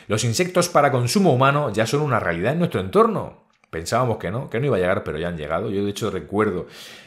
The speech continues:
desde el principio de carrera, si sois tecnólogos y tecnólogas de mi generación, incluso anteriores o también posteriores, del primer año, "Los insectos son el con-, el alimento del futuro", tal, no sé qué. Yo decía, "Venga, sí, ya veremos a ver cuándo llega esto". Pues ya ha llegado.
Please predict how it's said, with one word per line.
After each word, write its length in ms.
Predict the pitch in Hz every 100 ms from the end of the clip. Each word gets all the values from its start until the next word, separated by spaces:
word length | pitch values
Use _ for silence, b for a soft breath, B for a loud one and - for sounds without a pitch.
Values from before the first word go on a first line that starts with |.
| -
desde 320 | 98 113 113
el 60 | 107
principio 360 | 104 107 120
de 80 | 131
carrera, 360 | 123 113 120 113
si 140 | 101
sois 220 | - 123 123
tecnólogos 500 | 113 113 120 120 113
y 40 |
tecnólogas 720 | 95 95 110 123 139 - -
de 120 | 107
mi 80 | 107
generación, 580 | 104 101 90 110 113 107 101
incluso 240 | 98 101
anteriores 380 | 92 90 107 110
o 80 | 101
también 200 | 90 113
posteriores, 400 | 113 - 90 117
del 200 | 101 92
primer 300 | - 95 107
año, 240 | 104 87 - B B 95
"Los 220 | 123 175
insectos 580 | 151 127 160 165 160 156
son 160 | 156
el 80 | 160
con-, 240 | 160 160
el 180 | 143 147
alimento 440 | 147 151 170 165 170
del 120 | 165
futuro", 400 | 151 147 175 165
tal, 220 | 151 160
no 60 | 135
sé 100 | 120
qué. 80 |
Yo 80 | 110
decía, 260 | 87 80 73
"Venga, 220 | 85 73
sí, 200 | - - _ _
ya 120 | 101
veremos 240 | 101 101 95
a 40 |
ver 100 | 95
cuándo 180 | 98 87
llega 140 | 76
esto". 160 | 71 67
Pues 180 | 71 -
ya 80 | 143
ha 20 |
llegado. 440 | 147 117 165 82